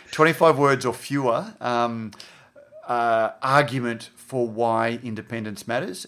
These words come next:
They're gonna print the labels. And I also got a message from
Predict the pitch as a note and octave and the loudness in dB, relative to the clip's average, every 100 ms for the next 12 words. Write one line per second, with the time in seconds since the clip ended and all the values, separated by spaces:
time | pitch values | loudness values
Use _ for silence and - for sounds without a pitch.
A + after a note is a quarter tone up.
0 | _ F#2+ A#2 D#3+ D#3 D3+ C3 - B2+ B2 | _ -10 0 2 4 2 2 -4 -8 -8
1 | - A#2 A2+ A2 A2 A#2 C3+ A#2 B2 D#3 | -8 -6 -6 -8 0 2 2 0 -6 -8
2 | - D3 D3+ D3 - - G3+ - E3 D3 | -4 2 4 2 -4 -8 -6 -6 -4 0
3 | D3 C#3+ C3 B2+ B2 C3+ D#3 C#3 - - | 0 2 2 2 -4 -8 -6 -8 -8 -10
4 | C#3+ C3+ C3 B2+ A#2+ | -2 2 2 -2 -8